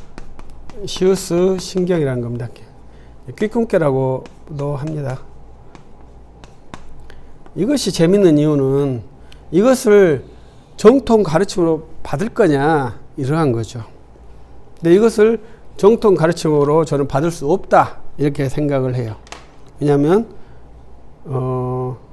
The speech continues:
이 아타나시우스 신경은 저자가 누군지를 모르거든요.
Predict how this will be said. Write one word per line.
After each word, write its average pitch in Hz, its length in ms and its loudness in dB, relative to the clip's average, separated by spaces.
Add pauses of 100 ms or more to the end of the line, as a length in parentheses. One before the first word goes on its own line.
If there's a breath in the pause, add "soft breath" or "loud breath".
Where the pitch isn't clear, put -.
(200)
이 160 160 -2
아타나시우스 208 600 2
신경은 196 580 2 (800 loud breath)
저자가 131 840 0
누군지를 170 460 -2
모르거든요. 127 800 -4